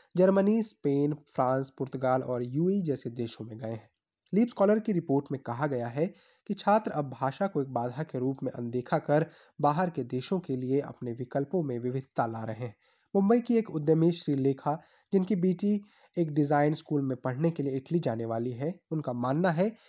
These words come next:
कि भारत में उच्च शिक्षा के विकल्पों का इस कदर अभाव है कि विदेशों में मिलने वाली किफायती शिक्षा के विकल्प अब छात्रों के लिए बेहतर सौदा हो सकते हैं। वह कहती हैं कि उनकी बेटी की विदेशी डिग्री हासिल करने बहुत फायदा होने वाला है। श्रीलेखा ने बताया,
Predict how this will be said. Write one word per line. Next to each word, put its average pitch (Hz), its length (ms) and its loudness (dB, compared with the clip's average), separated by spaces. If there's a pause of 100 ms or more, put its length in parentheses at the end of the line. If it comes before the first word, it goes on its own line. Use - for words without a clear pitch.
(160)
कि 220 80 0
भारत 180 380 2
में 220 160 4
उच्च 165 280 -4
शिक्षा 139 380 -4
के 135 120 -4
विकल्पों 127 520 -2
का 139 360 2
इस 139 180 -6
कदर 127 260 -4
अभाव 127 480 0
है 139 240 0 (300)
कि 196 60 2
विदेशों 165 460 4
में 180 120 2
मिलने 135 300 0
वाली 123 260 -2
किफायती 151 640 -4
शिक्षा 131 340 -6
के 123 140 -6
विकल्प 147 440 2 (320)
अब 185 180 0
छात्रों 185 360 2
के 180 120 0
लिए 160 160 4
बेहतर 139 360 -4
सौदा 113 300 -12 (120)
हो 120 40 -8
सकते - 320 -12
हैं। 113 120 -14 (380)
वह 147 140 2
कहती 180 260 2
हैं 180 160 4
कि 175 80 0
उनकी 147 220 -2
बेटी 127 320 -2
की 147 140 -4
विदेशी 123 400 -4
डिग्री 120 260 -4 (100)
हासिल 120 260 -6
करने 127 400 -2 (500)
बहुत 147 280 0
फायदा 120 280 -2
होने 110 240 -8
वाला 113 240 -2
है। 107 140 -8 (420)
श्रीलेखा 226 380 2
ने 226 140 2
बताया, 139 500 2